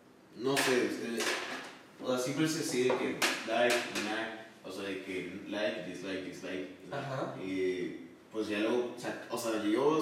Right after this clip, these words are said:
Speaker 1: so-, con, en los primeros cuatro días me acabé todo lo que había. No había nada nuevo hasta dos semanas después.
Speaker 2: Ya.
Speaker 1: Este, y todavía Monterrey, se supone que tiene que ser cerca de Monterrey o por Laredo, o sea, era el rango máximo.
Speaker 2: Ajá.
Speaker 1: Este,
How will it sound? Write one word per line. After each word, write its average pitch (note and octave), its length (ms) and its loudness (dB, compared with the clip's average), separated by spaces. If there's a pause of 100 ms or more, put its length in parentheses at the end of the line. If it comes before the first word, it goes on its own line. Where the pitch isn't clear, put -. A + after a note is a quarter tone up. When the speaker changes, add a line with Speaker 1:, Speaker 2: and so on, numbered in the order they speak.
Speaker 1:
so-, - 200 -4
con, A2+ 460 0
en A2+ 100 0
los A2 100 0
primeros C3+ 500 2
cuatro C#3 280 2
días D3 220 4 (460)
me A#2+ 120 -2
acabé C#3 220 0
todo D#3+ 180 4
lo D#3+ 140 0
que C3+ 60 -4
había. D#3 320 0 (340)
No C3 200 2
había D#3 240 6
nada D3 300 2
nuevo C#3+ 420 4 (120)
hasta A2+ 680 0
dos A2+ 160 0
semanas B2 300 0
después. - 540 -6 (400)
Speaker 2:
Ya. - 440 0 (320)
Speaker 1:
Este, A2 380 0
y - 40 2
todavía B2 400 4
Monterrey, - 340 -4
se G#2+ 80 -6
supone A#2 240 -2
que B2 60 -2
tiene A2+ 240 -2
que A2 80 -2
ser G#2+ 140 -2
cerca - 300 -4
de F#2 80 -4
Monterrey G2+ 480 -4
o A#2+ 460 4
por G2 140 0
Laredo, G2 380 -2 (200)
o G#2+ 80 -4
sea, G#2 160 -2
era G#2 120 2
el G2+ 340 2
rango F#2+ 220 -6
máximo. F2+ 340 -8 (140)
Speaker 2:
Ajá. C#3+ 500 -2 (380)
Speaker 1:
Este, F#2 760 -4